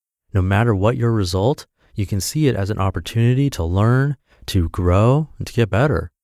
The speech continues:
Drop any ideas of being perfect at this and just keep trying. The next time you fail at whatever you're trying, instead of letting it get you discouraged,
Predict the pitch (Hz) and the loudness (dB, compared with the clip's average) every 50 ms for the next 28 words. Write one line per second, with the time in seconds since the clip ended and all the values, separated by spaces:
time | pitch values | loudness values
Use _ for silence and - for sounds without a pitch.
0 | _ _ _ _ _ _ _ _ _ - - 95 90 - 113 113 123 123 120 113 | _ _ _ _ _ _ _ _ _ -4 -4 -2 -2 0 0 0 2 2 2 2
1 | 107 110 110 113 101 104 92 104 104 95 - - 95 95 - 113 110 - 113 110 | 2 2 2 2 2 0 0 0 -2 -2 -2 -2 -2 -2 0 0 0 2 2 0
2 | 107 - 117 120 123 120 - - - 165 147 104 90 107 101 - - - - 120 | 2 2 2 2 2 0 -2 -8 -10 -6 -4 -2 0 -2 -2 -4 -6 -8 -4 -2
3 | 120 117 - - - - 98 95 101 104 95 85 82 78 82 - _ _ _ _ | -4 -2 -4 -6 -4 -2 0 2 2 2 2 0 -2 -6 -10 -14 _ _ _ _
4 | _ _ _ _ _ _ - 110 98 104 - - 127 117 117 110 95 - - 104 | _ _ _ _ _ _ -2 0 0 0 2 2 2 2 2 2 0 0 0 2
5 | 104 101 92 90 90 98 113 131 147 139 139 117 98 90 - - 92 82 80 80 | 2 2 2 2 0 0 2 2 2 2 2 2 2 0 0 -2 0 0 0 -2
6 | 85 85 - _ _ _ _ _ - 113 - 127 131 131 110 101 107 117 131 127 | -4 -6 -12 _ _ _ _ _ -8 -4 0 0 0 2 2 2 2 2 2 0
7 | 123 117 101 110 110 117 110 98 87 92 85 - - - 139 156 165 139 104 92 | 0 -2 -2 -2 -2 -2 -2 -2 -4 -4 -6 -6 -4 -2 0 2 2 2 2 2
8 | 92 - - | 0 -4 -8